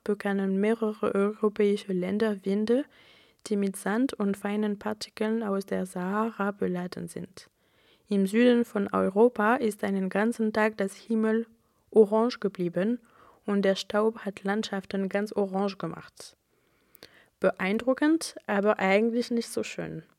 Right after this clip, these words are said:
Die französische Organisation acro, die im Zuge der Katastrophe von Tschernobyl in Frankreich gegründet wurde, hat jetzt festgestellt, dass die Winde aus der Sahara Cäsium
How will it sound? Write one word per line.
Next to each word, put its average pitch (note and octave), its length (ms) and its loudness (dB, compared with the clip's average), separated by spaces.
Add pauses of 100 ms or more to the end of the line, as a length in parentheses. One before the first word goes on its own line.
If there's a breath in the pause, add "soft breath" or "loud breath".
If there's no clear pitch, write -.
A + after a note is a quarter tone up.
(120)
Die G#3 80 4
französische A#3+ 640 2
Organisation G3+ 880 0
acro, A3+ 580 2 (680 soft breath)
die G#3+ 260 0
im G3+ 140 0
Zuge B3+ 340 4
der F#3 160 2
Katastrophe - 640 -6
von F#3+ 160 -4
Tschernobyl A3 480 0
in F#3+ 160 0
Frankreich F#3+ 480 -6
gegründet G#3+ 640 -2
wurde, F#3+ 340 -2 (640 soft breath)
hat - 300 -6
jetzt G3 240 -2
festgestellt, G#3+ 1000 0
dass F#3+ 160 -2
die F3+ 220 -6
Winde A#3 380 4
aus F#3 260 0
der F3 160 -2
Sahara G3+ 800 0 (520 soft breath)
Cäsium G#3+ 640 2